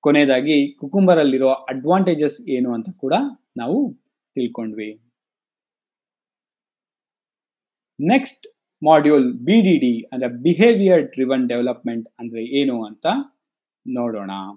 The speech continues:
ನೀವೇನಾದ್ರೂ ಈ ವಿಡಿಯೋನ YouTube ಅಲ್ಲಿ ನೋಡ್ತಾ ಇದ್ರೆ ನಮ್ ಚಾನೆಲ್ ನ ಸಬ್ಸ್ಕ್ರೈಬ್ ಮಾಡಿ.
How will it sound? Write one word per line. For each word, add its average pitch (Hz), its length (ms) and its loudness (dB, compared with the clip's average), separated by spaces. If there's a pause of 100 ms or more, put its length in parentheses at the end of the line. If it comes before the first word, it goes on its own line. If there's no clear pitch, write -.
(2500)
ನೀವೇನಾದ್ರೂ 190 760 6
ಈ 190 180 6
ವಿಡಿಯೋನ 160 420 2 (360)
YouTube 240 300 6
ಅಲ್ಲಿ 139 160 4
ನೋಡ್ತಾ 120 340 -4
ಇದ್ರೆ 135 400 2 (480)
ನಮ್ 247 300 4
ಚಾನೆಲ್ 139 340 2
ನ 120 40 0 (300)
ಸಬ್ಸ್ಕ್ರೈಬ್ 123 520 -6
ಮಾಡಿ. 104 420 -12